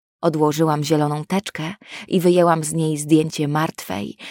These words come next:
niezwykle bliskiej mi kobiety. Jej życia nie dało się uratować. To właśnie ta śmierć sprawiła, że się zmieniłam. Udało mi się przemienić ból w siłę, dzięki której stałam się niemal niezniszczalna.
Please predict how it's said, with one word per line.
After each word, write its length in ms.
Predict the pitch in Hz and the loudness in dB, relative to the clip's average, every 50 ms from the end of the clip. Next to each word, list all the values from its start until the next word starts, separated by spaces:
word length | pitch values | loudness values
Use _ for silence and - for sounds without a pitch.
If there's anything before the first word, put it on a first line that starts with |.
| - - | -10 -4
niezwykle 600 | - 180 170 160 156 165 175 - - 175 175 165 | 0 2 2 2 2 2 0 0 2 2 2 2
bliskiej 520 | - - 175 175 165 - - - 160 151 156 | 2 2 0 2 0 -2 -2 -2 -2 -2 -2
mi 100 | 156 151 | -4 -4
kobiety. 720 | - 170 156 151 165 151 127 - - - - - - 101 - _ _ _ _ _ _ _ _ _ _ _ _ _ _ _ _ _ _ _ - | 0 -2 0 2 0 0 -2 -2 -6 -10 -12 -12 -12 -12 -14 _ _ _ _ _ _ _ _ _ _ _ _ _ _ _ _ _ _ _ -8
Jej 360 | - 156 165 156 147 147 147 | -2 2 4 4 4 4 0
życia 380 | 143 - 185 - - - 165 156 | -2 -2 -4 -4 -4 -4 -4 -4
nie 200 | 156 151 151 151 | -4 -2 -4 -2
dało 300 | 151 160 156 156 147 147 | 0 0 2 2 0 -2
się 160 | - - - | -4 -6 -6
uratować. 840 | - - 165 156 151 - - 156 151 170 160 156 - - - - - _ _ _ _ _ _ _ _ _ _ _ _ _ _ _ - | -6 -4 -4 -4 -4 -6 -6 -6 -6 -6 -6 -8 -8 -10 -12 -16 -16 _ _ _ _ _ _ _ _ _ _ _ _ _ _ _ -4
To 120 | - 196 | -2 -2
właśnie 440 | 196 208 233 233 214 - - 185 175 | 0 0 -2 -2 -2 -2 -4 -4 -4
ta 180 | - - 175 175 | -4 -4 -4 -4
śmierć 480 | - - - 160 165 180 - - - | -4 -4 -2 0 0 0 -2 -2 -4
sprawiła, 580 | - - - - 143 147 147 156 156 156 147 135 | -6 -4 -2 0 0 0 0 0 0 2 2 0
że 140 | 151 156 143 | 0 -2 -4
się 200 | - - 156 151 | -4 -2 -2 -2
zmieniłam. 760 | 147 156 156 156 156 156 151 147 139 147 - 131 - 185 196 - _ _ _ _ _ _ _ _ _ _ _ _ _ _ _ _ _ _ _ - | -2 0 0 0 0 0 -2 -2 -4 -6 -6 -6 -6 -8 -8 -12 _ _ _ _ _ _ _ _ _ _ _ _ _ _ _ _ _ _ _ -8
Udało 420 | 160 156 147 165 156 160 165 165 160 | -6 0 4 6 6 6 4 2 0
mi 140 | 160 151 | -2 -2
się 160 | - - 147 147 | -2 -2 -4 -4
przemienić 680 | - - 156 151 156 156 156 160 160 165 160 - 165 | -4 -4 -4 -2 -2 -2 -2 -2 -2 -2 0 0 -2
ból 280 | 151 151 156 165 170 175 | 0 2 2 2 0 0
w 80 | - | -4
siłę, 380 | - - - 180 175 156 - - - 185 - - - - 233 - | -8 -8 -4 -4 -4 -4 -6 -8 -10 -12 -12 -14 -14 -12 -10 -2
dzięki 340 | 147 180 180 175 - - 185 | 2 2 2 2 2 -2 -6
której 340 | - - - 185 180 180 165 | -6 -2 0 2 2 2 2
stałam 340 | - - 208 208 202 196 | 0 0 0 2 2 0
się 200 | 190 - - 175 | 0 0 -2 -2
niemal 360 | 160 165 165 160 160 151 151 151 | 0 0 0 0 0 0 -2 -2
niezniszczalna. 1040 | 156 160 151 143 147 156 - - - 160 151 151 143 139 139 147 147 - - - | -2 -4 -4 -4 -4 -6 -6 -4 -4 -4 -4 -4 -6 -8 -8 -10 -10 -10 -10 -12